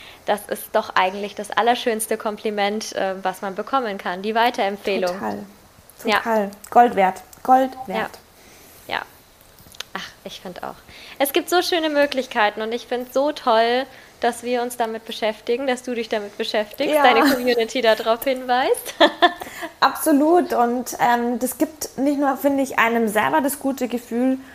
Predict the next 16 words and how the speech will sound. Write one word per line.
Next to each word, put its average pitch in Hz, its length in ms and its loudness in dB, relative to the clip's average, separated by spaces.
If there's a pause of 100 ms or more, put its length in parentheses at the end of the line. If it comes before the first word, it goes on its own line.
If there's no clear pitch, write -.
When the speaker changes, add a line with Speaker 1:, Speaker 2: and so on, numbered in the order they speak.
(140)
Speaker 2:
sondern 226 320 2
einfach 220 420 -2
auch 220 380 4 (920)
meinem 214 300 0
Kunden. 208 600 -4
Ich 208 140 -10
möchte 208 260 -4
ja 202 80 0
Speaker 1:
Ja. - 80 2
Speaker 2:
auch - 120 -2
meinem 220 200 -6
Kunden 277 340 -4
das 233 160 -8
gute 208 240 -4
Gefühl 208 320 -4
vermitteln, 202 560 -4